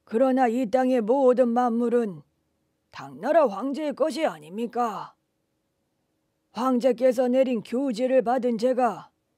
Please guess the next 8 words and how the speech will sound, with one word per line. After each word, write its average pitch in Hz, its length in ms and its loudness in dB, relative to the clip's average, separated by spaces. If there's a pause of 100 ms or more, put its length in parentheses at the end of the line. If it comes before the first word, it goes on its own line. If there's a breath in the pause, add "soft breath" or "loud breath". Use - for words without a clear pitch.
(500)
상군을 214 680 -8
대할 294 320 0
때 202 380 -4 (640)
어찌 320 380 -2
무짐승과 247 720 -4
똑같을 - 520 -14
수 320 120 -8
있겠습니까? 220 1080 -10